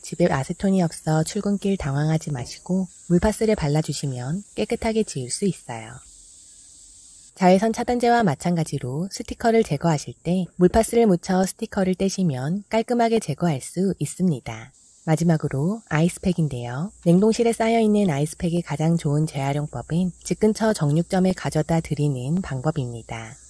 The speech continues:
집에서 재활용하는 방법은 냉동 음식들과 함께 넣어두면 온도를 유지하는 데 도움을 줘 절전 효과가 있습니다. 온 찜질팩으로도 활용하면 아주 좋은데요.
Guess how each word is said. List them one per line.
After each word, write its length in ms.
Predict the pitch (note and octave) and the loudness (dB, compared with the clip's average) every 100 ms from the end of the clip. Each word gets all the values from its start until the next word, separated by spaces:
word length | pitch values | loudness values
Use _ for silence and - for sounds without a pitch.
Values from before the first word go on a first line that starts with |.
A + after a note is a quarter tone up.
| - | -2
집에서 320 | F#3 G#3 A#3+ | 2 4 4
재활용하는 540 | G3 F3+ G3 G3+ G3 | 6 6 6 4 2
방법은 760 | F#3 C3+ C3 D3+ - B2 D3+ G3 | 0 -2 0 0 -2 -6 -6 0
냉동 320 | E3+ F3 G#3 | 4 6 6
음식들과 640 | G#3 F#3+ F#3+ F#3 F3+ F3+ F#3 | 6 4 0 0 0 0 0
함께 260 | G#3 A3 | 0 0
넣어두면 640 | F3+ C#3 D3 D3+ D#3 D#3 E3 | 2 2 2 2 2 2 2
온도를 420 | D3+ D#3+ F3+ F3+ | 4 6 6 4
유지하는 440 | C#3 - D3+ D#3 | 2 -2 0 2
데 140 | D3+ D3+ | 0 0
도움을 460 | C3+ C3+ D3+ B2+ | -2 -2 -2 -2
줘 300 | - D#3+ F3+ D3+ | -4 -4 -4 -2
절전 360 | D3+ C#3+ F#3+ | 0 2 4
효과가 640 | G3 F#3+ F#3+ - B2+ D3+ F#3+ | 2 2 -2 -2 -4 -2 -4
있습니다. 760 | - - E3 B2+ - A2+ A2 - - - | -6 -2 -2 -2 -6 -10 -12 -18 -14 2
온 200 | D#3+ F#3 | 4 4
찜질팩으로도 840 | G3+ G#3+ A3+ A3+ G#3 G#3 G3 G3+ | 2 0 0 0 0 2 4 2
활용하면 520 | G3 G#3 G#3 F#3+ F#3 | 0 0 2 2 2
아주 240 | D3+ C3 D#3+ | 0 -2 -4
좋은데요. 760 | - C3+ C#3 B2 A2+ A#2 E3+ | -2 -2 -2 -4 -8 -6 -8